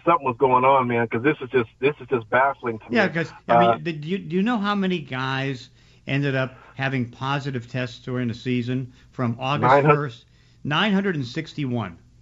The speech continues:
Speaker 1: Yes. Yes, yes, indeed. Yeah, that's, that's just crazy. Now there's just zero, there's none. It's just, it's baffling. And I think that when the, uh, when, when the play,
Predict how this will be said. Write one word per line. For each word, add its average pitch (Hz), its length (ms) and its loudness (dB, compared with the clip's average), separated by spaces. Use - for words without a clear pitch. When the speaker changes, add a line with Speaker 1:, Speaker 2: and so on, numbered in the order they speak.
Speaker 1:
Yes. 98 380 2
Yes, 120 300 4
yes, 117 320 0
indeed. 110 580 0
Yeah, 107 280 4
that's, 110 200 -2
that's 117 160 0
just 117 160 -8
crazy. 117 420 2
Now 123 220 4
there's 110 180 -4
just 123 180 -2
zero, 139 320 2
there's 117 300 -6
none. 120 340 0
It's 113 140 -4
just, 135 160 0
it's 123 220 -4
baffling. 131 500 0
And 135 160 6
I 131 80 4
think 151 180 0
that 131 180 4
when 139 140 2
the, 135 220 4
uh, 127 380 4
when, 135 320 -2
when 135 220 -2
the 123 80 -2
play, 151 280 2